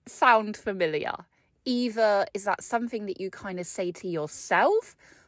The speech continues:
or that other people have said to you over, you know, over the years, over your life.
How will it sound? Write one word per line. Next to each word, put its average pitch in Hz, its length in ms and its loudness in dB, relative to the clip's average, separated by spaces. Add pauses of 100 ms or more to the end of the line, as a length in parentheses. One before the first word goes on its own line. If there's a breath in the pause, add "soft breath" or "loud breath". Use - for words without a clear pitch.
(380 soft breath)
or 202 200 6
that 185 320 4
other 185 240 4
people 180 480 -4
have 165 220 -6
said - 400 0
to - 160 -6
you 269 580 0 (200)
over, 170 560 6
you 160 140 -6
know, 131 160 -6 (100)
over 139 180 -4
the 135 80 -6
years, 214 500 2
over 165 180 -2
your 156 240 0
life. 202 680 4